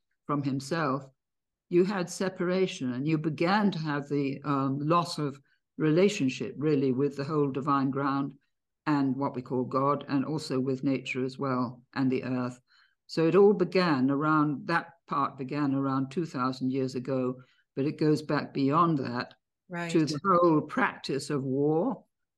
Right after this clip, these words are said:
Speaker 1: and, um, invasion of other people's territory, slavery, enslavement of the conquered people.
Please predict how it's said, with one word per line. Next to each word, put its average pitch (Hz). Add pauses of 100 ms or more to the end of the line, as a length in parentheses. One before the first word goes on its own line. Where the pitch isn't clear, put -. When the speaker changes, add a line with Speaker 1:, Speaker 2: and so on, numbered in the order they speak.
(260)
Speaker 1:
and, 143 (140)
um, 131 (560)
invasion 160
of 143
other 156
people's 147
territory, 175
slavery, 156 (240)
enslavement 156
of 139
the 135
conquered 151
people. 160